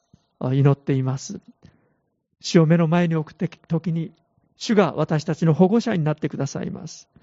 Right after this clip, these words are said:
「主が私の右におられるので、私は揺るがされることはない」と、八節の後半でダビデは歌っています。右におられる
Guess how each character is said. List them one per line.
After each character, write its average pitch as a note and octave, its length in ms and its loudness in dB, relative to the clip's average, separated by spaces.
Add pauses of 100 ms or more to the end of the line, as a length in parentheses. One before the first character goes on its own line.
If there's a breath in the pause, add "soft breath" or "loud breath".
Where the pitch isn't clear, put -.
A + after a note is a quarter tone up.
(420 soft breath)
「主 - 220 2
が A3 180 2
私 F3+ 460 2
の E3+ 120 4
右 F#3+ 360 2
に B3+ 100 0
お A3+ 160 4
ら A#3 140 2
れ A#3 100 6
る C4 120 0
の G#3+ 140 4
で、 E3+ 220 -2 (320 soft breath)
私 E3+ 460 2
は F#3+ 100 4
揺 G3 120 2
る A#3 100 2
が A3+ 140 0
さ A3 120 -2
れ A3 120 0
る - 60 0
こ A3+ 100 0
と - 120 -4
は G#3+ 100 -2
な G#3 200 -6
い」 - 100 -4
と、 - 160 -20 (300)
八 F3+ 200 0
節 - 300 -8
の D#3 80 -2
後 F3 220 -4
半 F3 220 -6
で - 160 -12 (1160)
ダ D#3 140 -2
ビ D3 100 -4
デ C3+ 100 -4
は B2+ 180 -10 (340)
歌 - 160 -8
っ C3+ 40 -8
て - 160 -8
い D3 80 -4
ま D3+ 140 -6
す。 - 220 -16 (640)
右 F3+ 340 0
に A#3+ 120 -8
お A#3+ 120 -4
ら A#3+ 120 -8
れ A#3+ 120 -4
る A3+ 120 -8